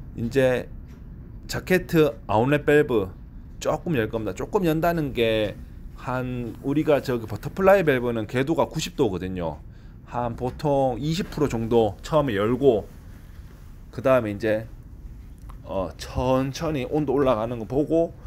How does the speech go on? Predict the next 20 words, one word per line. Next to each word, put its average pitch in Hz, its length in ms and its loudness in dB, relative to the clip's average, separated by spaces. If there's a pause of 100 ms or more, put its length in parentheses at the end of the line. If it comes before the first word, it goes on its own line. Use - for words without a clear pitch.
(920)
이제 104 320 -4 (140)
또 135 320 6 (300)
조금씩 143 400 2
조금씩 - 400 -2 (440)
백 - 200 -6
프로 - 160 4
다 95 160 -2
열 92 120 2
겁니다. 85 460 -4 (1900)
그리고 151 600 4
꼭 233 220 6
실수하는 208 540 2
게 107 100 -2
있는데, 101 720 2 (400)
우리 127 500 -2
자켓 - 580 0
인렛 151 360 0
아웃렛 127 380 2
밸브 143 360 0
열고 135 640 6